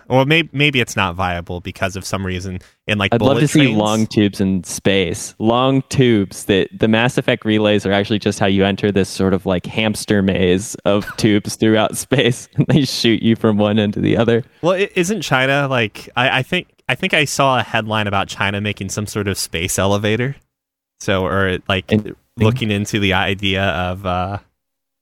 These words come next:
Speaker 1: shit. Let me double check real quick before I just spout out nonsense.
Speaker 2: No, that's fine. I have some other, uh, Chinese technology hearsay that I heard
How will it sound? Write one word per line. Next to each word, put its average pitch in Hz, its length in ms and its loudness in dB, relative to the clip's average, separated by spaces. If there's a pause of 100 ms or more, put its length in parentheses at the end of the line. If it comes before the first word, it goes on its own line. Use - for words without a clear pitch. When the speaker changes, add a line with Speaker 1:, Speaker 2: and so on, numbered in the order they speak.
(260)
Speaker 1:
shit. 92 360 -6
Let 113 140 -4
me 104 360 0
double 90 220 -2
check - 320 -6
real 87 120 -2
quick 87 300 -4
before 92 360 0
I 90 220 0 (140)
just - 360 -12
spout 87 280 0
out 87 180 -2
nonsense. 90 680 -6 (920)
Speaker 2:
No, 117 100 6
that's 123 220 2
fine. 95 320 0
I 113 180 -2
have 120 160 2
some 117 180 0
other, 101 440 0 (100)
uh, 90 600 0
Chinese 98 720 0
technology 95 680 0
hearsay 98 680 0
that 90 100 -4
I 95 140 0
heard 95 420 0